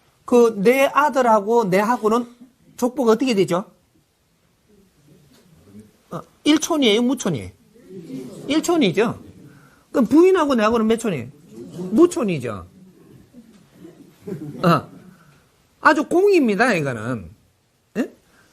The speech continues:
그래서 이제 족보가 이제 사-, 하나하나 이렇게 가죠. 형제 이 족보 있고 이렇게 가죠. 아들하고 부모하고는 최고의 빚쟁이 고리. 음.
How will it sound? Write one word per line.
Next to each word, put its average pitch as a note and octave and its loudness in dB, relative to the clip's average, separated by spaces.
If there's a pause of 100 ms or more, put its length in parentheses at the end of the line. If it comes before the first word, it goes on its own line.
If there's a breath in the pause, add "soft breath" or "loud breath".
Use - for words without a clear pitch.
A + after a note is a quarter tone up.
그래서 D4+ 2
이제 C4+ 0
족보가 C#4 0
이제 A3+ -2
사-, A3+ -6
하나하나 B3+ -2
이렇게 A3 0
가죠. F3+ 0
형제 F#3 -2
이 F#3 2
족보 F#3 0
있고 F#3 -2
이렇게 F3 -4
가죠. C#3+ -2 (880 soft breath)
아들하고 A#3 0 (360)
부모하고는 F#3 0 (100)
최고의 E4+ -2
빚쟁이 G3+ -2
고리. D3 -4 (2250)
음. D3+ -8